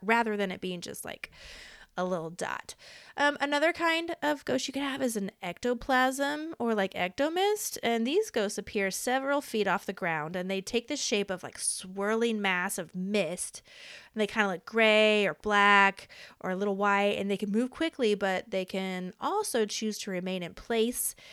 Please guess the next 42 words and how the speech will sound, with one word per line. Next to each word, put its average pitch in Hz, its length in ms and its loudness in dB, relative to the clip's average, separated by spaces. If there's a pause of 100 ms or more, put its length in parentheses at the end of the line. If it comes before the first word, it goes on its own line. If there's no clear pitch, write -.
(320)
And 196 220 -4
they 196 100 0
appear 240 440 -2
outdoors. 247 1120 2 (220)
Oh 214 80 -4
my 185 100 -2
gosh, 170 260 -4
in 220 160 -2
graveyards. 196 960 6
I - 60 -10
don't 403 140 -8
know 415 60 -4
if 392 100 -6
I've 370 100 -4
ever 320 260 -8
caught 247 380 -8
any 254 240 -8
pictures 202 760 -8 (540)
of, 202 240 -14
like, 196 540 -4 (600)
um, 180 680 -6 (180)
a 190 60 -8
fog 180 500 -4
in 175 140 -6
the 175 60 -8
mist. 170 500 -8
Oh 190 80 -14
my - 180 -14
gosh, - 480 -10
I 190 160 -4
would 185 160 -6
need - 140 -12
to - 100 -10
try 180 140 -6
to 175 80 -10
do 175 120 -6
this. 170 300 -6
I 196 120 -6
love 180 280 -6
shooting 175 320 -6
in 170 120 -10
fo-, 185 200 -8